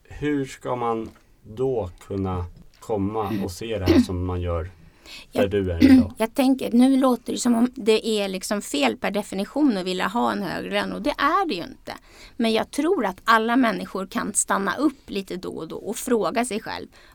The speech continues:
Speaker 2: "Vad håller jag på med? Var är jag på väg? Och varför
Speaker 1: Mm.
Speaker 2: gör jag det här? Varför är de här sakerna viktiga för mig?" Jag tror att om man ställer frågor till sig själv och lyssnar på svaret, så vet man.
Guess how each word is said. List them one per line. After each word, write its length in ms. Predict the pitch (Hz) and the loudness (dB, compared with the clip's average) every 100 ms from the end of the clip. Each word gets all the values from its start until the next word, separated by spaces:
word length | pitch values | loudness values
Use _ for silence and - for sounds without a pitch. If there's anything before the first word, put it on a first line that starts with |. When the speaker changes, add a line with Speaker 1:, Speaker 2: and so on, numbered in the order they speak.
| - | -2
Speaker 2:
"Vad 120 | 240 | 0
håller 220 | 247 233 | 2 2
jag 160 | 190 - | 0 -2
på 260 | 262 202 | -2 -2
med? 200 | 180 147 | -2 -4
Var 240 | 208 277 247 | 0 2 0
är 80 | 196 | -2
jag 160 | 143 - | -8 -8
på 100 | 185 | -2
väg? 460 | 214 - - - - - _ | -2 -2 -8 -16 -20 -20 _
Och 160 | 226 202 | -8 2
varför 420 | 262 240 269 233 | 4 4 0 -2
Speaker 1:
Mm. 120 | 214 | 0
Speaker 2:
gör 240 | 220 226 180 | 2 2 0
jag 140 | 127 | -4
det 40 | 185 | -6
här? 280 | - - - - | -10 -12 -16 -12
Varför 640 | 202 311 359 294 - 190 | 0 2 2 0 -4 -4
är 200 | 101 - | -4 -4
de 120 | 175 | -6
här 140 | 202 180 | -6 -8
sakerna 460 | - - - 151 | -10 -12 -10 -10
viktiga 400 | 143 - - 135 | -10 -14 -12 -12
för 120 | - | -12
mig?" 280 | - - 240 - - _ | -14 -14 -18 -18 -20 _
Jag 120 | 285 | -6
tror 100 | 294 | -4
att 80 | 294 | 0
om 80 | 269 | 2
man 140 | 269 | 2
ställer 520 | 262 - 339 349 226 240 | 0 -2 2 4 2 0
frågor 440 | - 233 202 240 | 0 0 2 0
till 160 | 254 226 | 0 -4
sig 140 | 190 | -6
själv 280 | - - - | -6 -8 -6
och 100 | 202 | -6
lyssnar 380 | 208 - 196 170 | -6 -8 -8 -10
på 140 | 185 | -10
svaret, 520 | - 220 240 - - - _ - | -4 -2 -2 -6 -14 -20 _ -6
så 140 | 320 | -2
vet 320 | 294 440 - | 0 -2 -6
man. 260 | - - | -14 -14